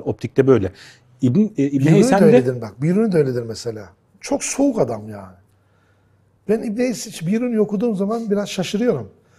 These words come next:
Speaker 2: Çünkü mesela Ee, şöyle birden duruyor. Diyor ki, "Bu konudaki veriler bu kadar." diyor. "Bundan ötesini, e, hayal gücümüzü katmayalım iş işine." diyor. O kadar açık söylüyor bunu ha.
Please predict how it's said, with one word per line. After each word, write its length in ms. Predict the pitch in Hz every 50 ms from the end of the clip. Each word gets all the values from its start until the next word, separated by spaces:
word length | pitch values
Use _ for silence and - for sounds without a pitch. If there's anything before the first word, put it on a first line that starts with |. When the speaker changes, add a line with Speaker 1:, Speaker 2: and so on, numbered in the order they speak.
| _ _ _ _
Speaker 2:
Çünkü 200 | - 196 180 202
mesela 440 | 202 196 185 196 170 160 147 143 - _ _ _ _ _ _ - 220
Ee, 240 | 180 165 165 196 202 -
şöyle 360 | - - 233 240 214 165 170
birden 380 | 262 277 240 196 233 233 226 202
duruyor. 240 | 226 208 190 180
Diyor 120 | 170 240 214
ki, 120 | 196 208
"Bu 80 | 208 202
konudaki 440 | - 220 220 208 196 - 196 202 185
veriler 360 | 196 202 196 190 190 190 185
bu 60 | 208
kadar." 360 | 156 170 160 147 143 139 131 139
diyor. 220 | 180 190 202 208 202
"Bundan 280 | 190 175 180 190 202 185
ötesini, 580 | 170 143 180 151 - 170 170 170 170 170 - - _ _ _ _ 202
e, 160 | 196 165 156 151 - -
hayal 380 | - - - 143 180 180 175 160 147
gücümüzü 340 | 156 143 151 156 156 180 165
katmayalım 460 | - 165 - 165 151 135 123 113 110
iş 140 | 107 - -
işine." 260 | - - 107 101 92
diyor. 120 | 95 92 87 _ _ _ _ _ _ _ _ _ _ _ _ _ -
O 60 | 190
kadar 180 | - 285 285 285 277
açık 220 | - - 262 -
söylüyor 300 | - 208 190 160 151 135
bunu 140 | 127 135 143
ha. 200 | 139 113 101